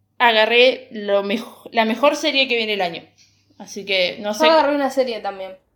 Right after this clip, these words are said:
Speaker 2: Porque de libros, los libros que leí que me han gustado los tiré siempre y es como que me desespero por decirlos porque, nada, lean libros. Pero agarré Las cosas por limpiar de Netflix, es una miniserie de diez capítulos.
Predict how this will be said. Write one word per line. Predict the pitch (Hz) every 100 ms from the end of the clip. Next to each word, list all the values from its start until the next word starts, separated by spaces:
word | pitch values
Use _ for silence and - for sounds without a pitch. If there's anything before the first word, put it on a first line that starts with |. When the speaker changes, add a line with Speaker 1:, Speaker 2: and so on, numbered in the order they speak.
| _
Speaker 2:
Porque | 214 208 208 214 208 208 208 208
de | 208
libros, | 214 240 262 262 254
los | 220 208
libros | 233 262 269 -
que | 208 196 190
leí | 185 190 196 208
que | 208
me | 202
han | 202
gustado | 196 208 208
los | 208 190 -
tiré | 180 185
siempre | 180 208 208 220 233 247
y | 190 170 165
es | 170
como | - 165 165
que | 160
me | 160
desespero | 151 - - 180 175
por | 170
decirlos | 165 170 175 180 175
porque, | 165 160 156 _ _ -
nada, | 156 151
lean | 160 160 165
libros. | 160 151 - _ _
Pero | - 196
agarré | 196 202 - 208 208 214 233 247 240 233 226 - _
Las | 196 202
cosas | - 240 233
por | 240 202
limpiar | 196 202 208
de | 214 202
Netflix, | 202 202 226 220 -
es | 214 -
una | 196
miniserie | 185 185 185 - 190 196 202 202
de | 190 190 170
diez | 175 180
capítulos. | - 180 196 233 285 302